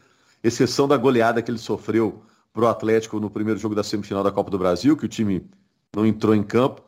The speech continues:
as outras partidas ele foi muito bem, um jogo complicado. Ô, Jaime, eu queria falar do Ademir. Eu até vi os companheiros falando, ah, na transmissão, "Ah, o Ademir da-,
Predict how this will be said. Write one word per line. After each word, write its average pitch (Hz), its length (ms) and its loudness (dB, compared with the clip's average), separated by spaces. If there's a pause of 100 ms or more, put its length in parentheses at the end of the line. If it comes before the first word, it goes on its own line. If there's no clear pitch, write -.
(200)
as 98 140 -6
outras 123 260 0
partidas 117 460 -4
ele 117 100 -6
foi 110 180 -2
muito 131 360 -2
bem, 107 300 0 (380)
um 117 60 -6
jogo 117 180 -2
complicado. 113 680 0 (600)
Ô, 202 100 4
Jaime, 190 260 2
eu - 40 2
queria 254 180 -2
falar 247 200 0
do 233 100 2
Ademir. 208 580 -4 (360)
Eu 165 100 -2
até 220 200 0
vi 208 140 -6
os - 100 -8
companheiros 156 480 -4
falando, 156 400 -2
ah, 180 280 0
na 135 180 -4
transmissão, 131 420 -6
"Ah, 208 120 -4
o 180 100 2
Ademir 160 360 2
da-, 143 200 0